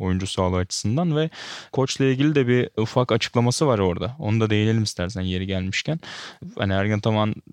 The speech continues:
biraz böyle bir koç diyor. Hani hedefe ulaşmayı her zaman önemser. E, o durumun ciddiyetinin belki de tam olarak farkında değildi gibilerinden bir şey söylüyor. Hani bazı insanlar bunu çok, e, hani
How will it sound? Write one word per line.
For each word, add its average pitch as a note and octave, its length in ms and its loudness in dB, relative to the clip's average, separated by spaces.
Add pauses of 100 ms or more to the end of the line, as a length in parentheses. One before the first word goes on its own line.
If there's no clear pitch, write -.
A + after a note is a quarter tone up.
(440)
biraz G#2+ 260 2
böyle A2 220 6
bir G2+ 60 2
koç - 320 0
diyor. F#2 160 0
Hani F#2 400 2
hedefe G2 300 2
ulaşmayı G2+ 480 2
her G2+ 100 4
zaman F#2+ 280 2
önemser. G#2+ 600 -2
E, - 60 -2
o G2 260 0
durumun G#2 260 2
ciddiyetinin G#2 540 -2
belki G2 280 -2
de G#2 60 -8
tam G#2 200 0
olarak G2+ 180 0
farkında G#2 380 -2
değildi G#2 380 0
gibilerinden G2+ 520 0
bir C3 60 -2
şey F3 100 -2
söylüyor. A#2 420 0 (460)
Hani G#2 160 0
bazı C3+ 280 2
insanlar D#3 380 2
bunu D3+ 180 0
çok, - 360 -4 (280)
e, - 40 0
hani G2+ 440 2